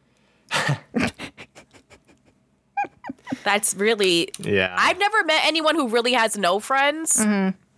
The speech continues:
Speaker 2: that didn't end up being a piece of shit.
Speaker 1: Yeah.
Speaker 3: Yeah. Yeah.
Speaker 2: It's, it's a red flag.
Speaker 3: It is. It is. It makes you question, like, there's a difference, and, like, like, having, like, those friendship, like, I mean, like,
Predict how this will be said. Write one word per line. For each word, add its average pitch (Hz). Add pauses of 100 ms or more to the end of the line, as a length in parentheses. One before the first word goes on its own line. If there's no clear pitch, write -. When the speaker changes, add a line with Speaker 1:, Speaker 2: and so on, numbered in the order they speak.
Speaker 2:
that 214
didn't 220
end 196
up 185 (720)
being 175
a 165
piece 160
of 139
shit. -
Speaker 1:
Yeah. 190 (440)
Speaker 3:
Yeah. 190 (400)
Yeah. 78 (400)
Speaker 2:
It's, -
it's 226
a 285
red 262
flag. 156
Speaker 3:
It 123
is. 82
It 117
is. - (140)
It 127
makes 151
you 165
question, 139
like, 135 (260)
there's 160
a 180
difference, 180
and, 151
like, 143 (220)
like, 120
having, 120 (720)
like, 113
those 131
friendship, 139
like, 151
I -
mean, 156
like, 139